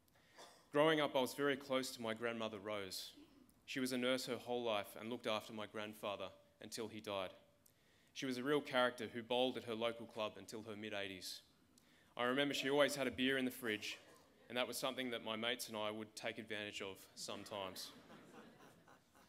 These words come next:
My high school years were pretty normal. In my head, I wanted to be a real estate agent or a sports scientist. I played sport like everyone. I tried my hand at football, rugby, bodyboarding, and rowing.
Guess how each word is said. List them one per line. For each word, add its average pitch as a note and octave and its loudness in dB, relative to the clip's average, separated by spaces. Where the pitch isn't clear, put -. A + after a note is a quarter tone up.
My C#3+ 6
high D#3+ 6
school D#3 0
years C3 2
were C3 -12
pretty B2+ -6
normal. A#2 -2
In C3+ 0
my C#3 4
head, C3 2
I B2+ 6
wanted B2+ 2
to - -8
be B2 0
a G#2+ -2
real A#2+ 0
estate B2 0
agent A#2+ 2
or A2 0
a A2 -2
sports A2+ -4
scientist. G#2+ -4
I - -2
played C#3+ 4
sport D3 0
like A#2+ -2
everyone. A#2 -2
I A#2+ 4
tried D3+ 4
my C3 4
hand B2+ 2
at G#2+ -6
football, D#3 0
rugby, C3 2
bodyboarding, C3 2
and G#2+ -6
rowing. G#2+ 2